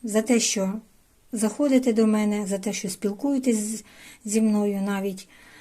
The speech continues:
в коментарях. Це дуже добре. Всім бажаю мирного неба, здоров'я, як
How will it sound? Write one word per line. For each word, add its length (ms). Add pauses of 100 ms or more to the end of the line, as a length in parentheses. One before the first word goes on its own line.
(120)
в 60
коментарях. 800 (200)
Це 160
дуже 300
добре. 460 (3250)
Всім 300
бажаю 580 (100)
мирного 500
неба, 500 (200)
здоров'я, 680 (1600)
як 280